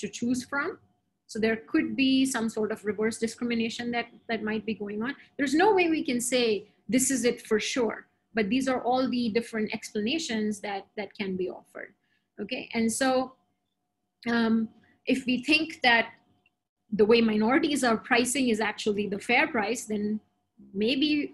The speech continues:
it is the case that whites are pricing higher to attract a certain clientele or, or people from a higher social status. So what can be done in the future? Let's take a look. Um, one, of course, is to do more qualitative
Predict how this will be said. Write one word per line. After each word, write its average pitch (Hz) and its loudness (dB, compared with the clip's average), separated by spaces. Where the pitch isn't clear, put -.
it 226 -2
is 202 -4
the 233 -2
case 233 2
that 190 -4
whites 226 -2
are 226 -2
pricing 220 -2
higher 269 0
to 302 0
attract 226 0
a 240 0
certain 220 -4
clientele 202 -4
or, 202 -8
or 214 -4
people 208 -8
from 196 -12
a 185 -14
higher - -12
social - -6
status. - -16
So 339 0
what 330 4
can 294 0
be 247 0
done 214 -2
in 226 -2
the 220 0
future? - -6
Let's 226 -10
take 214 -4
a 208 -2
look. 240 -2
Um, 214 -2
one, 285 2
of - -8
course, 247 2
is 240 -2
to - -8
do 254 0
more 240 2
qualitative 247 2